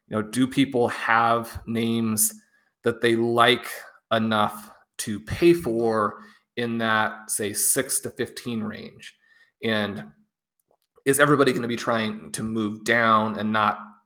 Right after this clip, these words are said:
really be able to do it? But I do think that after we have the actual N F L draft and you see where people go,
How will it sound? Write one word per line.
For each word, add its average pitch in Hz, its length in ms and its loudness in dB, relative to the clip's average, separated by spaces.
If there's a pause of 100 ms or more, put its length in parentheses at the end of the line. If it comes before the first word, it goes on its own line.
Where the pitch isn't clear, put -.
(140)
really 113 380 0
be 101 220 -6
able 104 240 -4
to 95 140 -10
do 139 340 4
it? 110 120 2 (320)
But 147 100 8
I 147 40 8
do 196 120 4
think 220 180 4
that 156 100 6
after 127 200 4
we 131 140 4
have 131 240 2
the 104 100 0
actual - 260 2
N 104 80 -2
F - 100 -10
L - 80 -8
draft - 400 0 (320)
and 120 100 -4
you 117 60 -2
see 131 160 2
where 123 100 2
people 110 260 -6
go, 104 380 4